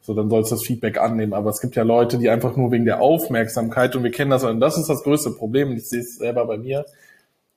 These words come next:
du schenkst negativen Sachen mehr Aufmerksamkeit als positiven. Und das ist halt das Problem. Dass ich mal auf Insta-Nachrichten antworte, ist super, super selten, außer ich kenne die Person, die mir schreibt.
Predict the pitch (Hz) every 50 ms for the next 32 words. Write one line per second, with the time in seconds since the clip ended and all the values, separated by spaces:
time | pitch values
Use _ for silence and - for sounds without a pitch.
0 | _ _ - 123 - - 143 143 143 143 143 - 135 151 151 143 131 135 - 131
1 | 120 123 120 120 113 117 123 127 127 135 131 113 117 117 - 120 110 - - 117
2 | 110 104 - 113 - 104 104 - - - 131 127 117 113 110 - - 110 104 104
3 | 110 107 107 _ _ _ _ _ _ _ _ _ _ _ _ - 131 120 113 127
4 | 127 120 120 127 123 113 - 107 107 - - - 113 113 123 127 120 113 113 110
5 | - - - - _ _ - 117 120 127 - - 143 135 131 123 117 107 - -
6 | 120 120 - - 156 160 170 170 - 127 117 120 113 113 117 131 120 - - 110
7 | 120 131 131 139 131 127 120 120 123 113 117 - 156 151 156 147 120 113 117 113
8 | - 110 104 104 113 120 123 117 - 101 98 98 101 - 110 110 _ - 131 127
9 | 123 113 113 - 123 113 113 110 110 110 107 107 107 - - - 110 110 110 -
10 | -